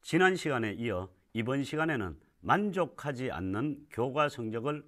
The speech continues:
극복할 수 있는 방안은 무엇이 있는지 알아보겠습니다. 우리가 원서를 낼 때는 누구나 자신의 내신 성적에 비해 만족하지는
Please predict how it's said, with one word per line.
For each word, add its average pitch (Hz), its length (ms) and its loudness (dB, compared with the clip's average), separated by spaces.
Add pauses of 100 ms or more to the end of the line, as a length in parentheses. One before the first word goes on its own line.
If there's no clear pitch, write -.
극복할 165 500 -4
수 151 140 -8
있는 135 320 -2 (400)
방안은 113 580 0
무엇이 95 380 -4
있는지 127 520 -4 (280)
알아보겠습니다. 82 720 -8 (2750)
우리가 139 480 0 (120)
원서를 175 640 2
낼 107 220 -4
때는 101 300 -4 (760)
누구나 139 460 0 (240)
자신의 160 680 2 (500)
내신 175 580 2
성적에 113 580 -2
비해 98 320 -4 (280)
만족하지는 147 1120 0